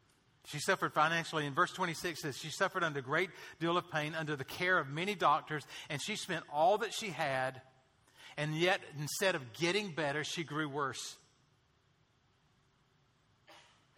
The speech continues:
She tried everything she knew to do. And she came to the point where she had done everything.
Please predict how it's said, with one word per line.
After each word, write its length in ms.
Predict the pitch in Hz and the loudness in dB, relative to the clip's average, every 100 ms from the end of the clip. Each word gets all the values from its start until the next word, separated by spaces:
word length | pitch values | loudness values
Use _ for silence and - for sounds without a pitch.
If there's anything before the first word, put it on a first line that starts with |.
| _ _ | _ _
She 160 | - | -6
tried 300 | 196 196 165 - | 4 6 6 4
everything 540 | 185 226 240 220 220 202 | 2 4 4 2 2 2
she 200 | - 202 | -2 -2
knew 300 | 185 196 208 | 0 0 0
to 100 | 196 | 0
do. 320 | 160 156 117 - - - _ _ _ _ _ _ _ _ _ _ _ _ _ _ _ _ _ _ _ _ _ _ _ _ _ _ _ _ _ _ - | 0 0 -2 -8 -18 -20 _ _ _ _ _ _ _ _ _ _ _ _ _ _ _ _ _ _ _ _ _ _ _ _ _ _ _ _ _ _ -12
And 80 | 123 | -6
she 80 | 139 | 0
came 240 | 175 202 | 2 2
to 60 | 214 | 2
the 100 | 196 | 0
point 400 | 175 165 170 143 | 0 -2 -2 -2
where 160 | 147 | -2
she 140 | - 160 | 0 -2
had 80 | 143 | -2
done 220 | 147 156 | -4 -4
everything. 600 | 160 170 160 - 120 107 | 0 0 0 -2 -4 -6